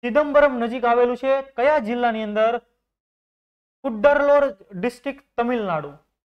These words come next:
કેટલું અઘરું, કાંઈ યાદ રાખવાની જરૂર નથી. તમિલનાડુમાંથી આ પ્રકારના અન્નામલાઈ નગર પાસેથી આ જાતિ મળેલી છે, આ જીવ મળ્યું છે. અને દ્રવિડિયન લોકો, આપણને ખ્યાલ છે કે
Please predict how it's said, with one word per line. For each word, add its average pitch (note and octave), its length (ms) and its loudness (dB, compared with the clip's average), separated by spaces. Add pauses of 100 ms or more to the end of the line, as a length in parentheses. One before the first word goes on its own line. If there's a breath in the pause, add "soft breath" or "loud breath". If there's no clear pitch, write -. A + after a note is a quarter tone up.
(120)
કેટલું G#3+ 340 -8
અઘરું, D#3 280 -10
કાંઈ F3+ 200 -10
યાદ F3 140 -8
રાખવાની E3+ 260 -12
જરૂર D#3 220 -14
નથી. D3+ 300 -20 (560)
તમિલનાડુમાંથી B3 840 -4
આ G3 160 -4
પ્રકારના G#3+ 600 -6
અન્નામલાઈ G#3 760 -8
નગર F3+ 320 -6
પાસેથી G3+ 460 -10
આ E3+ 100 -8
જાતિ E3 300 -12
મળેલી F3 360 -10
છે, E3+ 140 -20 (120)
આ E3+ 80 -12
જીવ G#3+ 300 -8
મળ્યું E3+ 280 -12
છે. D#3+ 240 -14
અને - 400 -18
દ્રવિડિયન G3+ 520 -6
લોકો, F#3+ 240 -8
આપણને F3+ 300 -10
ખ્યાલ F3+ 260 -6
છે E3 180 -14 (360)
કે - 60 -20